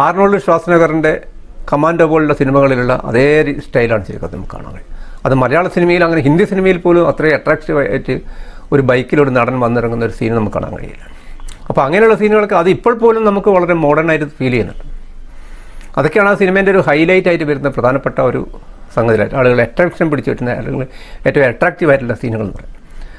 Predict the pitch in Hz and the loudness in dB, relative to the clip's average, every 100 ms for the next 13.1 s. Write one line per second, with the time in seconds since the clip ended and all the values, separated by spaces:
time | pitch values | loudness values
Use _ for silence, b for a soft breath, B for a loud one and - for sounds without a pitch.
0 | B B B B 160 190 202 196 196 196 | B B B B 2 4 4 4 4 4
1 | 185 180 185 175 180 139 147 147 147 160 | 4 4 2 2 2 2 2 2 2 0
2 | 156 147 151 160 165 151 147 143 143 139 | 0 0 2 4 4 2 2 2 2 0
3 | 139 143 165 170 156 143 127 131 110 101 | 0 2 2 2 2 2 0 -2 -6 -6
4 | 92 - - - B B B B B B | -8 -10 -14 -18 B B B B B B
5 | B B B B B - 170 214 196 196 | B B B B B 0 2 4 2 2
6 | 214 - - - - 156 180 180 175 175 | 0 -4 -12 -8 0 2 4 4 6 6
7 | 175 165 156 165 196 185 165 160 160 151 | 6 6 4 4 4 4 2 2 0 2
8 | 143 143 180 196 175 160 151 147 143 143 | 0 0 0 0 0 2 4 4 2 0
9 | 135 135 127 120 - 120 123 127 117 104 | -2 -2 -2 -4 -4 -4 -2 -2 -2 -4
10 | - B B B B - - 104 95 - | -8 B B B B -4 0 -2 -4 -10
11 | - - b b b b - 123 160 180 | -16 -16 b b b b -2 0 2 4
12 | 185 175 175 185 180 180 180 185 175 190 | 4 2 2 4 4 2 2 0 2 2
13 | 190 | 2